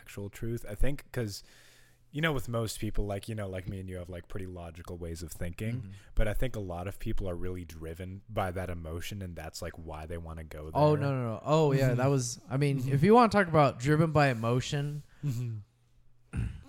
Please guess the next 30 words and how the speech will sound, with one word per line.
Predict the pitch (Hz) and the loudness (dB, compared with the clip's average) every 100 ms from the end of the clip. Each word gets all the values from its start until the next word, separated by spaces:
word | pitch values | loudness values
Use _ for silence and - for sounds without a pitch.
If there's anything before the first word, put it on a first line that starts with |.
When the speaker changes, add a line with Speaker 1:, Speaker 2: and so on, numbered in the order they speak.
| 311 - - _ _ | -20 -20 -20 _ _
Speaker 2:
that | 143 180 185 | 4 6 6
is | 160 - - - | 6 4 0 0
a | 131 | 0
whole | 127 156 143 | 4 4 4
separate | - 127 117 - | 2 0 -2 -4
topic. | 107 98 - - - | -4 -4 -10 -18 -4
I | 123 | 0
mean, | 123 | 2
Speaker 1:
Mm-hmm. | 120 | 2
Speaker 2:
we | 139 | 0
could | 170 143 | 0 0
be | 139 131 | 2 2
in | |
here | 113 113 | 2 -2
thirty | 98 110 107 | -2 -4 -4
minutes | 98 98 98 - | -4 -4 -4 -6
if | 98 95 | -8 -6
we | 95 | -4
really | 98 95 | -4 -4
wanted | 92 92 107 - | -4 -4 -6 -6
to | 110 | -8
talk | 104 107 - | -4 -4 -2
about | 120 113 | -2 0
this. | 127 135 - - - - _ _ _ - | 0 -2 -6 -14 -20 -20 _ _ _ 0
I | 139 165 | 6 6
have | 180 214 - | 8 6 4
figured | - 156 151 147 - | 2 2 4 0 0
out | 117 117 139 180 - - - - - - - _ _ _ _ _ - | 4 6 6 4 0 -14 -14 -18 -20 -20 -20 _ _ _ _ _ -4
the | 127 | 0
secret | - - 147 147 147 143 127 - | 2 4 4 2 2 2 2 -2